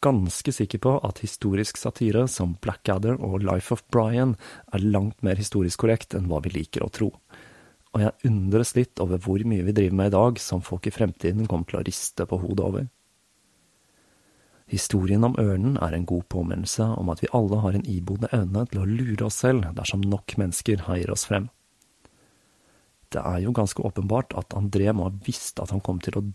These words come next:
dø som en følge av denne ekspedisjonen. Men han valgte altså døden,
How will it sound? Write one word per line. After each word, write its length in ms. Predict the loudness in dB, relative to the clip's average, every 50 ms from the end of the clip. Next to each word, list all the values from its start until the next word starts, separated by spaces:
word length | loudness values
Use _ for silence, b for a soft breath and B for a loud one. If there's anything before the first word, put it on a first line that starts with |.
| 0
dø 220 | 2 4 4 4 4
som 160 | 2 0 -2
en 120 | -2 -2 -2
følge 260 | -4 -4 -2 0 0
av 160 | 0 0 0
denne 180 | 0 -2 -2 -4
ekspedisjonen. 640 | -4 -4 -4 -4 -2 -2 -2 -2 -2 -4 -6 -6 -8 -10 b b b b b b b b b b b b b b b b
Men 140 | 0 0 2
han 100 | 2 2
valgte 300 | 2 0 0 0 0 0
altså 180 | 0 2 2 4
døden, 380 | 4 4 4 4 2 -2 -2